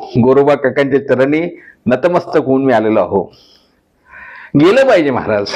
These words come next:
या वारकरी संतांच्या भूमीमध्ये जाऊन एकदा तरी दर्शन घेतलं पाहिजे. माऊली ज्ञानोबारांची आळंदी, तुकोबारायांचं देहू, नाथरायांचं पैठण,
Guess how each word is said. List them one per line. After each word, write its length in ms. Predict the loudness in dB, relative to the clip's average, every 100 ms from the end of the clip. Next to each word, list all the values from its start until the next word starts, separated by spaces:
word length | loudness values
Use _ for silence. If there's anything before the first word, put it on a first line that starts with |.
| -12 -14 -20 -20 _ -2
या 120 | 0
वारकरी 460 | 0 0 0 0 0
संतांच्या 560 | -2 0 0 0 -2
भूमीमध्ये 540 | -2 0 2 2 2 2
जाऊन 220 | 2 2
एकदा 380 | 0 0 0 0
तरी 160 | 2 0
दर्शन 460 | 0 -2 0 -2 0
घेतलं 340 | -4 -2 -2
पाहिजे. 680 | -2 -6 -6 -6 -6 -14 _ _ -20 -20 -20 -20 -20 -20 -12 0
माऊली 220 | 2 2
ज्ञानोबारांची 680 | 2 2 2 2 0 0 0
आळंदी, 420 | 2 0 0 0
तुकोबारायांचं 680 | 0 0 2 0 2 0 0
देहू, 500 | 2 4 4 2 0
नाथरायांचं 640 | 0 0 -2 -2 0 -2
पैठण, 760 | 0 -2 2 2 4 2 0